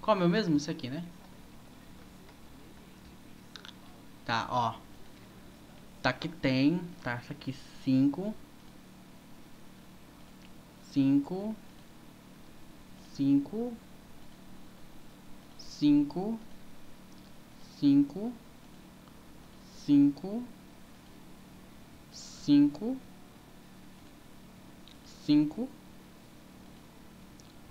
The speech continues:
Cinco. Cinco. cinco,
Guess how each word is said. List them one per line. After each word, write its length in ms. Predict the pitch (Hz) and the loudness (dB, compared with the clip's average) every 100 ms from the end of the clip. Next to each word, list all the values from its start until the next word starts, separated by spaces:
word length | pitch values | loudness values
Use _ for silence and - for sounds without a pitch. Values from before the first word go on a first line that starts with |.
| - - - - | -20 -20 -18 2
Cinco. 420 | 143 143 139 262 - - - - - - - - - - - - - - - - - - - - - - - - - | 8 8 6 -6 -6 -20 -20 -20 -20 -20 -20 -20 -20 -20 -20 -20 -20 -20 -20 -20 -20 -20 -20 -20 -20 -20 -20 -6 2
Cinco. 300 | 160 160 254 - - - - - - - - - - - - - - - - - - - - - - - | 2 2 -6 -10 -20 -20 -20 -20 -20 -20 -20 -20 -20 -20 -20 -20 -20 -20 -20 -20 -20 -20 -20 -20 -6 6
cinco, 360 | 147 147 240 | 6 6 -4